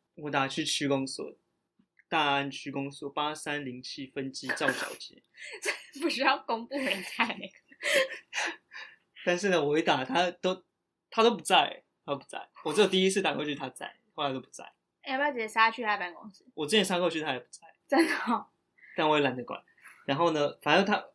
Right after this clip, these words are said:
Speaker 1: 最第一次，一开始我把他加了一个临时替补，但我是替补一百九，
Speaker 2: 嗯。
Speaker 1: 所以呢，可能也不会比正常排还快。
Speaker 2: 嗯。
Speaker 1: 然后我有去问问看里长，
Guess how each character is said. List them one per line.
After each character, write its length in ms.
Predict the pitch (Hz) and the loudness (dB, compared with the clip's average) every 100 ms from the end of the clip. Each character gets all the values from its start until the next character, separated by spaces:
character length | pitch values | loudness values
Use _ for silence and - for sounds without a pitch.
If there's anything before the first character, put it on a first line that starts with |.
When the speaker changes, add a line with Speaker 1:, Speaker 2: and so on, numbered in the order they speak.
| _ _ | _ _
Speaker 1:
最 160 | - 220 | -4 -2
第 140 | 190 | 2
一 40 | 190 | 0
次， 180 | 190 180 | 0 -4
一 60 | |
开 120 | 190 | -2
始 80 | 180 | 0
我 160 | 151 143 | 2 2
把 160 | 131 | 2
他 0 | |
加 240 | 127 147 135 | 0 0 2
了 60 | |
一 40 | 127 | 2
个 80 | 131 | 0
临 240 | 131 139 | -2 -2
时 240 | 139 131 | -4 -6
替 380 | 123 - - 139 | -8 -10 -8 -8
补， 200 | - - _ _ _ _ _ - | -8 -18 _ _ _ _ _ -2
但 140 | 196 | 0
我 60 | 151 | 2
是 100 | 156 | 0
替 220 | - 180 | 0 0
补 120 | 135 | 0
一 60 | 151 | -2
百 180 | 135 120 | -2 -2
九， 260 | - - _ _ _ | -8 -14 _ _ _
Speaker 2:
嗯。 180 | 208 214 | -10 -8
Speaker 1:
所 140 | 240 | -4
以 40 | 139 | -2
呢， 80 | 135 | -2
可 120 | 139 | -2
能 100 | 131 | -2
也 80 | 131 | -2
不 140 | 139 | 0
会 120 | 143 | 0
比 220 | 139 - - | 0 -6 -6
正 160 | 147 127 | -6 -6
常 140 | 76 | -10
排 140 | - - | -16 -16
还 100 | - | -16
快。 180 | - - _ | -16 -18 _
Speaker 2:
嗯。 320 | 233 208 196 - | -6 -6 -8 -10
Speaker 1:
然 140 | 135 135 | -4 0
后 140 | 147 | 2
我 100 | 147 | 4
有 80 | 139 | 2
去 160 | - | 0
问 100 | 147 | 0
问 120 | 147 143 | 0 0
看 180 | 147 | -2
里 60 | 127 127 | -4 -8
长， 240 | - - | -14 -14